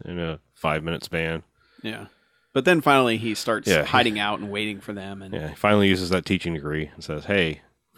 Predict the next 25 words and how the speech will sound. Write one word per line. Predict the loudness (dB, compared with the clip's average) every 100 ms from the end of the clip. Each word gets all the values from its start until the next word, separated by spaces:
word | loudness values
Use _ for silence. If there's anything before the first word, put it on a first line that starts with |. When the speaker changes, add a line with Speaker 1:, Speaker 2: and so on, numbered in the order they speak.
| -10
Speaker 1:
maybe | -6 -2
I | -2
should | -4
stop | -4 -2 -2 -2
following | 0 2 2 0
them | 0
at | -2 -6
where | -2 -2
they | 0 -2
want | -2 -4
me | -6
to | -6
go." | -4 -4 -6 -12 _
Speaker 2:
Yeah. | -20 -20 -20 _
Speaker 1:
So | -6
he | 0
goes | 0 2
to |
the | 2
shop | 4 2
class | 2 0 0 -4
and | -10 -12 -14 _ _ _ _ _ _ _ -6
grabs | -2 0 0
a, | 2 2
uh, | 0 0 0 -2